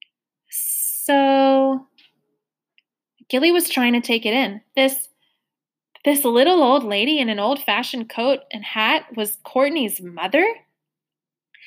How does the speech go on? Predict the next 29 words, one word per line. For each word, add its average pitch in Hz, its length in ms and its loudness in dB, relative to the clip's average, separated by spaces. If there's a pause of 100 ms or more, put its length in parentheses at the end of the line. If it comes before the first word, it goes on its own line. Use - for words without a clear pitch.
(160)
In 262 140 0
all 269 300 2
Gilly's 254 360 0
fantasies, 233 600 -4 (260)
Courtney 311 340 0
had 269 160 -2
never 233 220 0
had 269 260 0
a 294 60 2
mother. 190 340 -10 (160)
She 320 200 0
had 320 80 4
always 311 340 4
been 302 400 -2 (520)
existing 262 680 -2
from 247 160 -4
before 240 360 -2
time, 320 340 -4
like, 214 220 -8 (120)
like 254 160 -2
a 226 220 -4
goddess 247 500 0
in 226 120 -4
perpetual 277 540 0
perfection. 285 720 -4 (2000)
"I'm 269 220 0
right, 320 300 0
aren't 220 320 -6
I? 339 280 -2